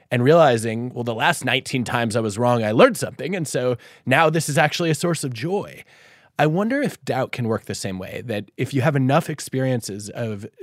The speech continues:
doubting yourself or your capabilities in a given situation, and then that actually leads to some kind of growth,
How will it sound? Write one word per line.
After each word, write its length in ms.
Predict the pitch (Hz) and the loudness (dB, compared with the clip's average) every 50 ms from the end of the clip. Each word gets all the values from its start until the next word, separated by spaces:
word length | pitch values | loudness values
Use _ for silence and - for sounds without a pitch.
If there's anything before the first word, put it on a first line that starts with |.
| - - _ _ | -20 -20 _ _
doubting 340 | - 123 131 139 139 147 143 | 2 4 4 6 4 4 2
yourself 420 | 123 110 - - 135 127 127 - | 2 0 0 0 2 2 2 2
or 60 | 123 120 | 0 -4
your 140 | 110 107 | -4 -6
capabilities 720 | - - 127 123 - 117 101 110 113 120 120 117 113 101 - | -6 -4 -4 -4 -4 -4 -2 0 2 2 4 2 2 0 -2
in 80 | 113 107 | -6 -8
a 60 | 104 | -6
given 260 | 95 107 104 107 101 | -6 -6 -6 -6 -6
situation, 640 | - - 95 - 107 92 87 90 - - - 120 127 - - - - - _ _ - | -8 -10 -10 -10 -10 -10 -10 -10 -12 -10 -10 -10 -12 -14 -16 -20 -20 -20 _ _ -2
and 180 | 123 120 117 120 | 0 2 4 4
then 260 | 117 113 113 117 110 | 4 4 4 2 2
that 140 | 110 123 135 | 2 4 4
actually 360 | 127 120 - - 123 113 110 | 4 2 0 -2 -4 -4 -2
leads 360 | 107 123 131 139 131 117 - | -2 0 0 0 0 -2 -4
to 200 | - 123 110 104 | -6 -4 -4 -4
some 220 | 98 - - 120 107 | -4 -4 -4 -4 -4
kind 160 | - 110 107 | -4 -6 -8
of 100 | 104 - | -8 -4
growth, 400 | - 233 226 151 127 120 - | 0 4 4 4 4 2 0